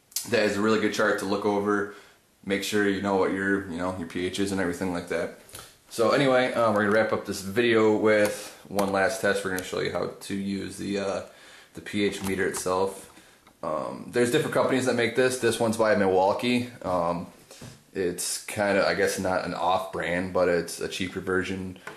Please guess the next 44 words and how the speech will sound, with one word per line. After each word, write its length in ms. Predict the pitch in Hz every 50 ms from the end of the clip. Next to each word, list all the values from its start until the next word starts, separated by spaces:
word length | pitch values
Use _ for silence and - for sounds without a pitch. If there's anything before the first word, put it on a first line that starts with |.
| - - - - -
of, 360 | 98 95 92 92 90 87 - -
um, 340 | 92 92 92 92 90 90 87
the 80 | 90
Blue 240 | 87 - 92 98 98
Lab 260 | 95 101 104 104 101
one. 300 | 101 107 107 107 107 107 104 - - - - -
I 40 | -
have 140 | 92 101 101
the 60 | 98
Blue 280 | 95 90 98 98 101 98
Lab, 340 | 98 98 95 92 90 87 90
um, 500 | 90 87 85 82 71 67 - - 98 98 - _ _ _ _ - - - _ _ _ _ _ _ _ _
T 180 | - - 104
D 160 | 95 95 95 95
S 300 | 95 98 101 98 - -
and 140 | 80 82
P 100 | - -
P 180 | 95 - - -
M 140 | 90 90 90
meter. 420 | 90 90 90 90 92 90 - - -
It 60 | 90 90
works 260 | 90 90 90 - -
great, 320 | - 98 95 95 98 98 - - - - - _ _ _ _
but, 480 | - 90 90 90 90 90 90 - - - -
I 140 | 90 92 90
mean, 480 | 90 87 87 85 82 82 82 85 87 - - - - - _ - -
I've 140 | 85 95 90
honestly, 500 | 90 92 90 90 - - 92 92 87 -
I've 160 | 90 90 90
known 140 | 92 87 82
a 40 |
lot 200 | 82 85 85 82
of 60 | 85 85
people 180 | 98 87 87
to 100 | 87 87
use 180 | 87 87 85 -
this 180 | 80 73 -
one. 160 | - 82 82 67
It's 100 | - -
a 60 | 85
lot 240 | 80 85 87 - -
cheaper 340 | - 92 87 - 85 85
than 160 | 87 90 85 73
the, 160 | 82 87